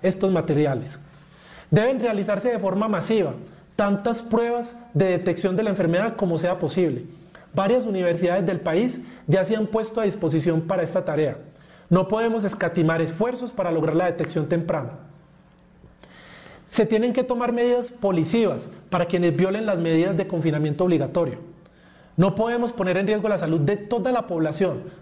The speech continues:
por la irresponsabilidad de unos pocos. El gobierno nacional debe guiar a los departamentos, distritos y municipios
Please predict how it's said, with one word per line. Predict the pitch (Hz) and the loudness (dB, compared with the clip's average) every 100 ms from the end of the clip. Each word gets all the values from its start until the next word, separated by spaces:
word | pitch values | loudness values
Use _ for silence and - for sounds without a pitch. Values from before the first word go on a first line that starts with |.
| - | -2
por | 202 | 0
la | 202 202 | 2 2
irresponsabilidad | 190 196 190 185 180 175 170 165 160 | 0 0 0 0 2 2 2 2 2
de | 160 | 0
unos | 160 165 | 0 -2
pocos. | - 165 - - - - - _ - - - - - - - - - | -2 -4 -6 -14 -18 -20 -20 _ -20 -20 -20 -20 -20 -20 -20 -20 -2
El | 196 | 2
gobierno | 202 214 226 | 4 2 0
nacional | 262 - 180 180 170 139 | -2 -2 0 0 -2 0
debe | 190 | 0
guiar | 208 185 180 | 0 0 0
a | |
los | 202 180 | 0 0
departamentos, | - 180 147 165 165 185 - 117 - | 0 0 -2 -2 0 -2 -4 -10 -4
distritos | 139 147 208 220 220 208 | -2 0 2 0 2 2
y | |
municipios | 175 156 180 247 247 240 | 2 0 0 0 0 -2